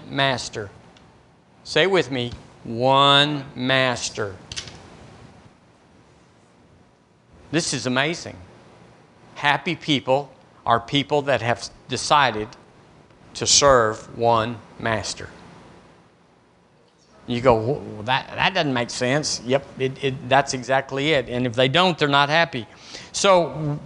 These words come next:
to get happy, it's not that you would get free of all these masters. You have some at work, you have some in the government, you have some, uh, in your family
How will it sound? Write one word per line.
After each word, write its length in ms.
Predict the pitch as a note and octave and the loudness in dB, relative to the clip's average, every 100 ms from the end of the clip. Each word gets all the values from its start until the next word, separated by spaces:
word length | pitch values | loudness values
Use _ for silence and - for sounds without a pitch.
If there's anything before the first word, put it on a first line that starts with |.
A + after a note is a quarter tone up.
| - - | -14 -2
to 120 | D#3 | 0
get 260 | C#3 F#3+ | 2 2
happy, 500 | C#3+ G#3+ B3 F3+ D#3 | 4 2 2 2 4
it's 180 | D3+ - | 2 2
not 320 | F3+ F3+ D#3+ | 2 2 2
that 200 | D3+ C3+ | -2 0
you 100 | F3 | 2
would 140 | D#3 C#3+ | 2 2
get 180 | D3+ - | -2 0
free 260 | F3 F#3 | 2 4
of 100 | E3 | 4
all 180 | E3 D#3+ | 4 2
these 200 | D3 C3+ | -2 -2
masters. 600 | E3 G3+ F#3+ C3+ C#3+ - - - - | 0 0 -2 -6 -8 -10 -16 -20 -6
You 100 | C3+ | 0
have 160 | C#3+ C3+ | 0 2
some 240 | D#3 C3+ | 2 2
at 120 | B2 | 0
work, 460 | D3 G3 G#3 G3+ F#3 | 2 4 6 4 2
you 60 | |
have 140 | B2+ A#2+ | 0 0
some 240 | - C3+ | 0 0
in 100 | B2 | -2
the 60 | B2 | -4
government, 600 | C3 E3+ F3 E3+ E3 - | 0 2 2 -2 -2 -2
you 80 | C#3 | 0
have 200 | C3+ B2+ | 0 0
some, 340 | D#3 D3+ C#3+ - - - | 2 2 2 -6 -20 -4
uh, 320 | C3 B2+ B2+ C3+ | 2 4 2 0
in 240 | D3+ C#3+ | 0 2
your 120 | C3 | 2
family 720 | - D#3+ D#3+ E3+ F3 F#3+ G#3+ | 2 4 4 4 4 2 -2